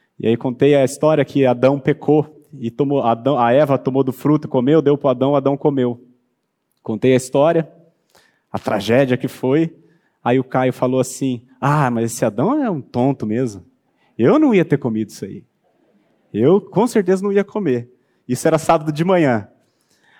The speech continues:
Aí nós fomos buscar uma feijoada no restaurante pra comer em casa, né? E aí eu fui com os meninos. Cheguei lá no restaurante, pedi, fiz a pedido, né? O garçom foi lá, foi buscar a feijoada. Enquanto a gente esperava na mesa,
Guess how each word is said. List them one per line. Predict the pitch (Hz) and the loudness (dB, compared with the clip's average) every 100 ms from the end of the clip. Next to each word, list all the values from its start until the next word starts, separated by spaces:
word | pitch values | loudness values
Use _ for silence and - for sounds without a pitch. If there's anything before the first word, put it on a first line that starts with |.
| _ | _
Aí | - 139 170 | 0 2 4
nós | 180 | 2
fomos | - 190 | 0 0
buscar | 180 - | 0 2
uma | 185 | 0
feijoada | 170 185 170 175 175 185 165 113 101 _ _ | 2 2 2 4 4 2 2 0 -2 _ _
no | - 151 | -6 0
restaurante | 156 151 175 175 180 175 - - _ _ _ _ _ | 0 2 2 4 2 -2 -10 -20 _ _ _ _ _
pra | 139 | -4
comer | 151 151 | 0 0
em | 151 | 0
casa, | 165 160 120 101 104 | 2 2 0 -4 -6
né? | 120 139 143 _ _ _ _ _ _ | -6 -6 -10 _ _ _ _ _ _
E | 127 | 2
aí | 143 | 2
eu | |
fui | 151 - 190 | 2 2 2
com | 190 | 2
os | 196 | 0
meninos. | 202 214 196 180 165 _ _ _ _ _ _ | 0 0 0 -2 -6 _ _ _ _ _ _
Cheguei | - 156 170 | -2 2 4
lá | 170 | 4
no | 170 | 4
restaurante, | 165 - 156 170 185 | 2 2 2 2 0
pedi, | - 160 139 151 | -2 -2 0 0
fiz | 139 156 135 | 0 -2 0
a | 143 | -2
pedido, | 180 151 190 190 | -4 -2 -2 -2
né? | 143 156 185 - | 0 0 -2 -6
O | 143 127 131 | -12 -10 -6
garçom | 127 127 - 131 | -2 -2 -2 -6
foi | 147 | -2
lá, | 131 139 135 | 0 0 -2
foi | - | -6
buscar | 120 131 135 | -8 -4 -4
a | |
feijoada. | - 147 151 160 175 | -2 -2 0 0 -2
Enquanto | 180 196 190 | -2 0 0
a | |
gente | 185 180 | -2 -4
esperava | - 170 147 147 139 | -2 0 2 2 0
na | 135 | 2
mesa, | 220 202 110 | 2 2 -2